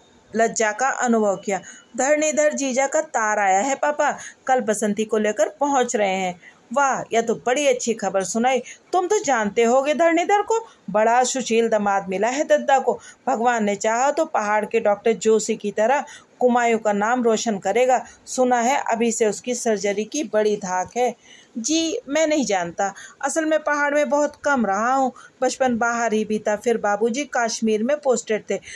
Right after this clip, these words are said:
सर्वेश्वर ने अपने अहम के भाले से अहिल्या को फिर कोचने की चेष्टा की,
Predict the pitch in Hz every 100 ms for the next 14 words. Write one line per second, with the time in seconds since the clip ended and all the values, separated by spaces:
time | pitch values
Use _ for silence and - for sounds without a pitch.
0 | - - 262 240 226 226 226 226 262 262
1 | 247 240 - 240 233 226 226 220 208 214
2 | 214 214 269 277 - - - 254 254 247
3 | 226 233 - 277 254 254 226 - 220 226
4 | 269 - 240 220 208 196 196